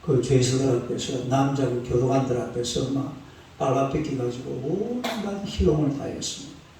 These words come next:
그런데 어떻게, 어떻게 해가지고서 이 고립된 부흥 여사는 살아났어요. 살아났어요. 그리고 교회, 원래 교회 다니던 사람인데 부흥사가 됐습니다.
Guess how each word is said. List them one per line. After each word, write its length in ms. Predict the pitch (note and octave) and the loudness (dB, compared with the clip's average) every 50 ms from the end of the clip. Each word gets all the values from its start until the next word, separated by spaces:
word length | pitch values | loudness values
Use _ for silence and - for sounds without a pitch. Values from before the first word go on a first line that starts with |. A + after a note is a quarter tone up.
| - - - - - - - - - - - | -20 -20 -20 -20 -20 -20 -20 -20 -20 -8 -4
그런데 240 | G3+ F#3 G3 F#3+ | -2 2 4 4
어떻게, 280 | F3 - - F3+ - F3 | 4 4 4 2 4 2
어떻게 300 | D#3+ - F#3 E3+ D#3 D3+ | 2 2 2 2 2 4
해가지고서 720 | D3+ D3+ D3+ C#3 D3 C3+ C#3 C3+ - - D3+ D3 - - - - - - - - - - - | 4 4 2 2 0 0 -2 -2 0 0 0 0 0 -2 -4 -8 -12 -18 -20 -20 -20 -8 -2
이 100 | F3 D#3 | 0 0
고립된 460 | C#3 C3+ C#3+ C#3+ C3+ - D3+ C#3+ C3+ | 2 2 2 2 2 4 2 2 2
부흥 260 | C#3 C#3 C3+ C3+ B2+ B2+ | 2 2 2 2 2 2
여사는 400 | B2 - - C3+ A#2 A#2 A#2 A2+ | 0 0 -2 -2 -4 -4 -4 -4
살아났어요. 760 | - - - F#3 E3 C#3+ - - - - - - - - E3+ - - - - - - - - - - - - - | -4 0 2 4 4 4 2 0 -2 -6 -6 -8 -8 -8 -10 -14 -16 -20 -20 -20 -20 -20 -20 -20 -20 -20 -20 -4
살아났어요. 760 | - - F3 F3+ E3 D#3 C#3+ B2+ A2+ A2 - - F#2+ F2+ - - - - - - - - - - - - - - - | 4 6 8 8 8 8 6 6 4 2 0 -2 -2 -4 -4 -6 -8 -10 -12 -18 -20 -20 -20 -20 -20 -20 -20 -4 2
그리고 540 | F3+ D3+ C#3+ C#3 D3+ D3+ D3+ D3+ D3+ - - - - - - - - - - - - | 4 6 8 8 8 6 6 4 2 -2 -6 -10 -16 -20 -20 -20 -20 -20 -20 -2 2
교회, 440 | - D#3 C#3+ C3+ C3+ B2+ A#2+ B2 | 4 8 10 10 10 10 8 10
원래 380 | C3 C#3+ D3 D#3 D#3 D#3 D#3 D3 | 8 8 10 10 10 8 8 8
교회 220 | C#3 C3+ C3+ C3+ | 8 8 8 8
다니던 360 | C3+ C3 B2+ B2 A#2+ A#2+ A#2 A#2 | 8 6 4 4 2 0 0 0
사람인데 760 | - - - - - - C3+ - - - D#3+ - - - - - - - - - - - - - - - - - - - - - | -2 -4 -4 -4 -6 -6 -6 -6 -6 -6 -6 -6 -8 -12 -16 -20 -20 -20 -20 -20 -20 -20 -20 -20 -20 -20 -20 -20 -20 -20 -20 -6
부흥사가 840 | - - - C3 C3+ C#3+ D3+ D3+ D#3 D#3+ - C#3 C3+ A#2 - - - | 0 4 6 8 8 8 8 8 6 6 6 4 4 4 2 0 -4
됐습니다. 460 | - - - - - - - - | -4 -4 -6 -6 -6 -10 -14 -16